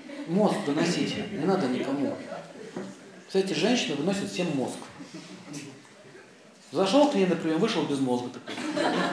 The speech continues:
Что случилось? Пообщался. То есть миролюбие — это женское качество, сила Луны. Значит, любовь — это Венера, а миролюбие — это сила Луны.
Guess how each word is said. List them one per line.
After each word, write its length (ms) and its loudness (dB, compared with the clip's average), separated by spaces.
Что 140 0
случилось? 360 2
Пообщался. 720 6
То 80 6
есть 160 4
миролюбие — 680 10
это 160 0
женское 340 0
качество, 420 2
сила 300 0
Луны. 540 -2
Значит, 320 -6
любовь — 360 0
это 140 -6
Венера, 640 0
а 80 -4
миролюбие — 500 0
это 120 -6
сила 280 -6
Луны. 380 -6